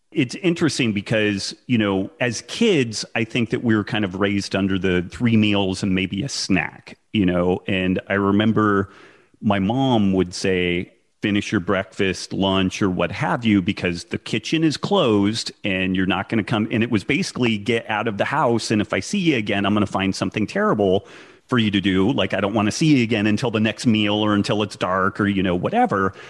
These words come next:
And then that did shift. It's interesting, you know, with the kind of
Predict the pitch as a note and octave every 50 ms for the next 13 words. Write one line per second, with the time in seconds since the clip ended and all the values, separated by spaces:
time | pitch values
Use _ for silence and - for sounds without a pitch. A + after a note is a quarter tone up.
0 | - - - - - C3+ C3+ B2+ C#3+ C#3 C3 B2+ A#2 D3+ E3+ E3+ D#3 - F3+ A3
1 | A#3 F3 - - - A#3+ F#3 - - B2+ - - D#3 D#3+ - - C3+ A#2 - -
2 | A2+ G#2 G2+ G2+ G2+ G2+ - A#2+ A2+ G#2+ G#2+ G#2 G2+ F#2+ G2+ A#2 C3 - - A#2+
3 | A2 G2+ - - - G#2 G#2 G2+ G2+ F#2 F2